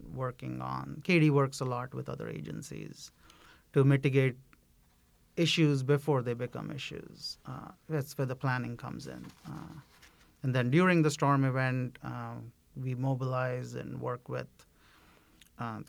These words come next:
Fire and Rescue, Office of Emergency Management, uh, for the larger events. And we will respond to service request complaints,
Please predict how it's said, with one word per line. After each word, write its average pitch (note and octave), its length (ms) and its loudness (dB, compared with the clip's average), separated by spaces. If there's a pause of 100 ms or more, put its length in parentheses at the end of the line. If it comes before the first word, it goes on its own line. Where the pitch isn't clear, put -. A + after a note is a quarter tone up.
Fire C3 240 2
and B2 120 -2
Rescue, C3 760 0 (140)
Office C3+ 300 -4
of C3 100 -8
Emergency B2+ 520 -6
Management, A#2+ 800 -8 (180)
uh, A#2+ 240 -10 (280)
for C#3 100 0
the B2 120 -2
larger A#2+ 360 -2
events. B2+ 600 -10
And C3+ 380 -14 (640)
we D3+ 100 6
will C3+ 140 6
respond C#3 500 4
to C3 80 0
service C3+ 400 2
request C3+ 440 -2
complaints, C#3 840 0